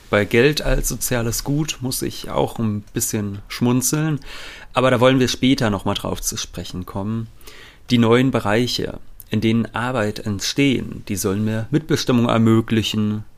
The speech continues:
weniger entfremdet sein, da man stark lokal ausgerichtet ist und viele Dienste am Menschen anbietet. Und auch da wäre zu fragen, ob denn die Pflege eines Menschen nicht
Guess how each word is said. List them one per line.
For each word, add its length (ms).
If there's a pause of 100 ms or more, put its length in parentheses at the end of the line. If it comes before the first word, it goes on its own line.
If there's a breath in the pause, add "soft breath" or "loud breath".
(100)
weniger 320
entfremdet 600
sein, 560 (320 loud breath)
da 80
man 160
stark 400
lokal 440
ausgerichtet 600
ist 100
und 100
viele 220
Dienste 360
am 80
Menschen 340
anbietet. 520
Und 120
auch 100
da 220
wäre 200
zu 140
fragen, 300
ob 120
denn 140
die 80
Pflege 680 (500 loud breath)
eines 340
Menschen 540
nicht 320